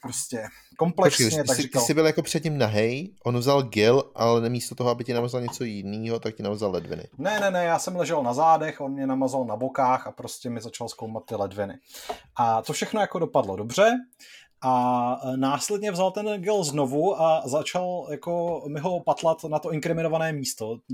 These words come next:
Speaker 1: čili na pravé varle. A, eh, v tu chvíli mu zazvonil telefon a já jsem předpokládal, že ho jako nechá zvonit a bude pokračovat ve vyšetření, ale on mě tam nechal ležet takhle jako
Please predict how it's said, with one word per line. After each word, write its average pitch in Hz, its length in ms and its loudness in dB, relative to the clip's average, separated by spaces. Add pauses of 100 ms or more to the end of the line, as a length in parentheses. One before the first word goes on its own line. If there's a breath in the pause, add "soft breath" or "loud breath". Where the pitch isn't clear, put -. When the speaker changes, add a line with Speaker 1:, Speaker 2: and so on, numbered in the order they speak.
Speaker 1:
čili 139 220 -2
na 131 140 2
pravé 127 340 2
varle. 110 500 0
A, 110 380 0 (260)
eh, 120 40 -10 (380)
v - 40 -20
tu 208 100 -6
chvíli 151 380 0
mu 180 340 -8
zazvonil 151 420 -2
telefon 113 600 -4 (480 loud breath)
a 113 60 -2
já 123 120 4
jsem 208 180 -2
předpokládal, 151 680 0
že 160 140 -4
ho 151 160 -2
jako 175 240 -2
nechá 170 340 6
zvonit 143 420 -2
a 143 60 -4
bude 147 180 0
pokračovat 156 480 -4
ve 160 80 -2
vyšetření, 120 580 -6
ale 131 260 4 (380 loud breath)
on 170 380 2
mě 165 200 -6
tam 185 180 -4
nechal 180 360 -2
ležet 139 380 4 (340)
takhle 156 260 0
jako 165 440 -2